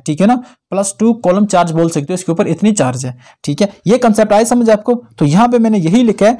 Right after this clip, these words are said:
अगर हम देखें, तो, अ, हाँ, ये तो क्या लिखा है यहाँ पे, पॉजिटिव चार्ज क्या होती है, हमने types of charges पढ़ी,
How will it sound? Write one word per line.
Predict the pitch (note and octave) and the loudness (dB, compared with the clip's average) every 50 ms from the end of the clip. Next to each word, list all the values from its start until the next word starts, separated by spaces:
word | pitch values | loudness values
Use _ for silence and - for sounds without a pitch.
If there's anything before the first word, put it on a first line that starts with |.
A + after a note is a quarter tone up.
| - - - _ _ _ - | -6 -20 -20 _ _ _ -2
अगर | F3 E3 | -2 -2
हम | E3 D3+ G#3 B3 C4 | 0 0 0 0 2
देखें, | A3+ G3+ F3 - G#3 A#3+ C#4 B3+ - - _ _ _ _ _ _ _ | 0 0 2 2 0 0 0 -4 -10 -20 _ _ _ _ _ _ _
तो, | - G3+ G3+ | 0 2 2
अ, | F#3+ - - _ - F3 | 0 -2 -6 _ -2 2
हाँ, | E3+ D#3+ D#3+ D3 D3+ D#3+ | 2 2 2 0 0 -2
ये | D3 E3 G3 G#3+ | 0 0 0 2
तो | G#3+ A3+ A3 G#3 G3 | 2 4 2 2 4
क्या | G3 G#3+ G#3 | 4 2 2
लिखा | G3 F3 F#3+ | 2 2 0
है | F3+ | 0
यहाँ | F3 E3+ F3 | 0 2 0
पे, | G#3 | 0
पॉजिटिव | G3+ - F#3+ G3 G3+ - B3 | 0 2 2 2 2 2 2
चार्ज | G#3 - G3 E3+ E3 - | 2 4 2 2 2 2
क्या | G3 | 0
होती | D#3+ D3 E3+ | 0 2 2
है, | E3+ E3+ | 2 2
हमने | G3 G#3+ G#3 | 2 2 2
types | G#3+ A3 A3 G#3+ A3 | 2 2 2 2 2
of | A#3 A3+ | 0 0
charges | A3 G#3 F3 D3+ C#3+ C#3+ - | 2 2 2 2 2 -2 -2
पढ़ी, | - C3+ B2+ B2+ C3 | -4 -6 -6 -6 -6